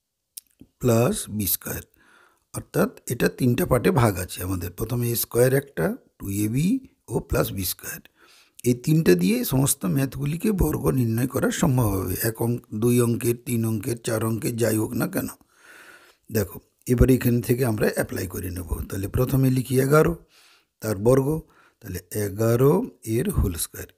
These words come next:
এই যে আমাদের দুই অঙ্কের সংখ্যা, অর্থাৎ দশক অঙ্ক, তাহলে এটাকে আমরা বিশ্লেষণ করব প্রথমে। তাহলে দশ যুক্ত এক, অর্থাৎ দশে একটি শূন্য আছে, তাই আমরা প্রত্যেকটির ক্ষেত্রে একটি একটি করে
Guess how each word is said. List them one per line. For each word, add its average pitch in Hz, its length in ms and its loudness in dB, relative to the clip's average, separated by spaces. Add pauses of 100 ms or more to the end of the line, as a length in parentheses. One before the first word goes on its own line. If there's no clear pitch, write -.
এই 139 160 4
যে 139 160 0
আমাদের 120 380 0
দুই 156 200 6
অঙ্কের 123 340 2 (120)
সংখ্যা, 92 320 -4 (1040)
অর্থাৎ 151 340 0 (240)
দশক 156 400 4
অঙ্ক, 160 200 0 (600)
তাহলে 117 200 -2
এটাকে 120 280 -2
আমরা 120 200 2
বিশ্লেষণ 147 540 4
করব 170 340 0
প্রথমে। 175 440 0 (580)
তাহলে 101 220 0
দশ 113 580 4 (480)
যুক্ত 117 400 -6 (320)
এক, 90 80 -8 (200)
অর্থাৎ 123 320 -4
দশে 120 320 2 (220)
একটি - 220 -10
শূন্য 156 340 2
আছে, 170 300 0 (640)
তাই 117 220 4
আমরা 127 140 2 (100)
প্রত্যেকটির - 600 -6
ক্ষেত্রে 151 360 -4 (120)
একটি - 280 -2
একটি - 260 0
করে 135 180 0